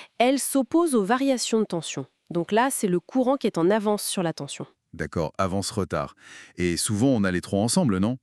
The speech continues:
Speaker 2: Le fameux circuit R L C.
Speaker 1: Tout à fait. Le circuito R L C, c'est la combinaison résistance-inductance-capacité.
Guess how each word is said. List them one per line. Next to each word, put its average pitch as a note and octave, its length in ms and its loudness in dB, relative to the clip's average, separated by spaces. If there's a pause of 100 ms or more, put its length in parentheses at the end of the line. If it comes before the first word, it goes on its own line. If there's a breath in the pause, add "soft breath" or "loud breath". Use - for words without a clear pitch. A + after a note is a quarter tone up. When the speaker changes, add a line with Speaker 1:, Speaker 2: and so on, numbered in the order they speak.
Speaker 2:
Le F2+ 400 0
fameux G2+ 420 0
circuit - 500 -2
R A#2 180 0
L A2 120 0
C. D3 280 -2 (100)
Speaker 1:
Tout B3 200 -4
à F#4 40 0
fait. - 220 -8 (140)
Le F#3 200 0
circuito C4+ 680 -2 (180)
R A3 140 0
L F#3+ 180 2
C, A#3+ 340 -2
c'est C4 220 0
la F3 140 2
combinaison G#3+ 920 2
résistance-inductance-capacité. F#3 2500 -2